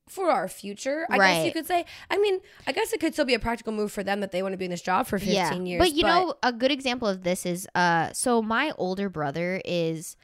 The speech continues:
Speaker 2: he is, like, the ideas guy. Like, he has just these crazy ideas for, like, business plans and
Speaker 1: Mm.
Speaker 2: always talks about it.
Speaker 1: Wait,
Speaker 2: He'll
Speaker 1: sh-, my sister too. Keep
Speaker 2: Yeah,
Speaker 1: going.
Speaker 2: he'll,
Speaker 1: Keep going.
Speaker 2: he'll pitch it to my dad and, like, talk and, like,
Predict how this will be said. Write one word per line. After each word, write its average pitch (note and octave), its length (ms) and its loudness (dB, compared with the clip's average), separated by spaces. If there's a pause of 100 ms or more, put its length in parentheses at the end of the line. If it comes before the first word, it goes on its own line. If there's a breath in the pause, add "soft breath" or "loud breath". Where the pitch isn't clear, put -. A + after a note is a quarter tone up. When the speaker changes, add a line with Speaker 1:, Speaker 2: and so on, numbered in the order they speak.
(580)
Speaker 2:
he D4+ 600 -2
is, G#3 300 -2
like, E3+ 340 -4
the F3 160 -6
ideas C#3+ 500 -6
guy. C#2 300 -10
Like, D#3+ 220 -6
he B3 400 -6
has F3+ 600 -4
just F3 360 -4
these E3 400 -6
crazy A3 680 -4
ideas E3 460 -2
for, - 160 -8
like, D3 220 -10
business E3 360 -6
plans F#3+ 520 -6
and F#3+ 180 -6
Speaker 1:
Mm. F#3 220 -8
Speaker 2:
always A#3+ 320 4
talks E3+ 260 -4
about C#3+ 160 -8
it. - 80 -12 (140)
Speaker 1:
Wait, F#4 460 4
Speaker 2:
He'll D4 180 8
Speaker 1:
sh-, - 120 2
my C#4+ 140 6
sister F4 340 2
too. A#3 300 0
Keep B3+ 140 -2
Speaker 2:
Yeah, A3+ 80 6
Speaker 1:
going. F3+ 260 0
Speaker 2:
he'll, C4 140 4
Speaker 1:
Keep B3+ 100 0
going. F3+ 240 -6
Speaker 2:
he'll A#3+ 160 0
pitch - 340 -4
it - 140 -8
to D4 100 -8
my C4+ 200 -8
dad D#3 600 -6
and, F#3 240 -4
like, D#3+ 260 -2 (120)
talk A3 420 0
and, G3+ 140 -6
like, D#3 220 -6